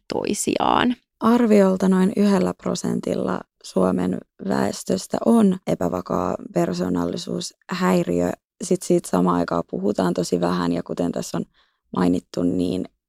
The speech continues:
Speaker 2: siihen liitetään aika vahvoja stereotypioita. Mikä vaikutus sillä keskusteluilmapiirillä voi olla näihin ihmisiin tai heidän toipumiseen?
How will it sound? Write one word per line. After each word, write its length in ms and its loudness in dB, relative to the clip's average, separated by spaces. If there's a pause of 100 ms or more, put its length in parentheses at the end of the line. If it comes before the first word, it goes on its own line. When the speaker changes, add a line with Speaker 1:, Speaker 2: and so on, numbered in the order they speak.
(160)
Speaker 2:
siihen 240 2
liitetään 360 2
aika 180 -2
vahvoja 360 -2
stereotypioita. 1080 -2 (560)
Mikä 300 0
vaikutus 680 0 (180)
sillä 300 2
keskusteluilmapiirillä 1400 -2
voi 200 -2
olla 380 -2 (320)
näihin 420 -2 (180)
ihmisiin 520 -2
tai 220 -4
heidän 200 -4
toipumiseen? 560 -4